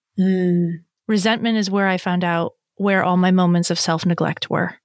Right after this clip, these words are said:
Speaker 2: where I was leaving myself behind for the perceived and assumed benefit of others. That was half the time not even true. So for instance, I'm going through my burnout recovery.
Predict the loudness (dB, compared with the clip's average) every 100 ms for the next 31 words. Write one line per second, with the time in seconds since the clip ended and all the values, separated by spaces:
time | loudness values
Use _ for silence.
0 | _ 0 2 0 2 2 2 2 0 0
1 | -2 -2 -6 -2 0 2 0 -2 -4 -4
2 | 0 0 -2 -4 -6 -4 -4 -2 0 2
3 | 2 -2 -8 -14 _ _ 0 2 2 0
4 | 2 2 2 0 -2 0 0 0 -4 -4
5 | -6 -4 -4 -2 -4 -8 _ -4 -2 0
6 | 0 0 -2 -2 0 0 2 2 4 4
7 | 4 2 2 2 2 2 -2 -2 -2 -2
8 | -2 -2 -2 2 2 2 -2 -4 -6 -12
9 | _ -4 0 0 0 0 0 0 0 0
10 | -2 -4 -4 -2 -2 -2